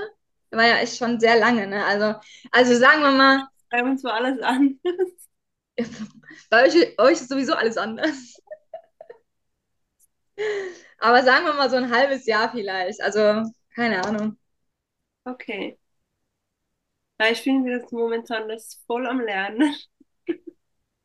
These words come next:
Speaker 2: <laughs> Und zuerst hab ich auch so den Kopfstand, der ist easy, der geht gut.
Speaker 1: Ja.
Speaker 2: Und dann wollte ich vom Kopfstand in Handstand. Ich dachte so,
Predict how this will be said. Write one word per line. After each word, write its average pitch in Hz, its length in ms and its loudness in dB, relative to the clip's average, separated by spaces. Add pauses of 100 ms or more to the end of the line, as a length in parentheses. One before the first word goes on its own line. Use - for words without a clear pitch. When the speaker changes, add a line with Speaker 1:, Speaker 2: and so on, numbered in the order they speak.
(720)
Speaker 2:
<laughs> - 260 -20
Und 349 200 0
zuerst 330 320 4
hab 277 120 -2
ich 294 100 -2
auch 285 80 -4
so 262 140 -6
den 240 100 -12
Kopfstand, 269 520 -4
der 311 80 -8
ist - 120 -14
easy, 269 360 -8
der 214 140 -6
geht 202 280 -20
gut. 240 240 -12 (640)
Speaker 1:
Ja. - 200 -8 (120)
Speaker 2:
Und 240 180 -6 (200)
dann 240 300 0
wollte 247 320 -4
ich 233 360 -6
vom 220 300 -8
Kopfstand 262 600 -8
in 226 200 -10
Handstand. 262 720 -2
Ich - 100 -16
dachte 208 220 -16
so, 185 160 -4